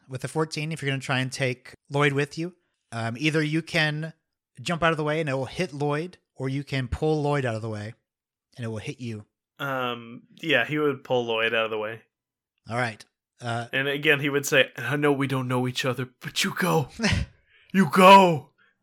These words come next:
Speaker 2: And he pushes you.
Speaker 1: All right. The, the big fist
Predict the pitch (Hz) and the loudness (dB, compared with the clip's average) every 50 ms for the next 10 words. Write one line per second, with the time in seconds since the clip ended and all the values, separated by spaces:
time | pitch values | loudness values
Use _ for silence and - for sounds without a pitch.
0 | _ - 127 120 117 - - - - 127 - - 123 117 - - - - 180 147 | _ -16 -14 -14 -14 -16 -14 -12 -10 -10 -8 -8 -8 -8 -10 -10 -10 -12 -14 -14
1 | - _ _ _ _ _ _ _ _ _ _ _ _ _ - 117 117 117 120 123 | -14 _ _ _ _ _ _ _ _ _ _ _ _ _ -14 -10 -6 -4 -4 -4
2 | 117 - 131 127 131 135 127 139 131 131 165 147 - - - 151 156 - - - | -4 -4 -6 -6 -6 -8 -10 -10 -8 -8 -8 -10 -10 -8 -8 -8 -8 -8 -10 -12
3 | - | -16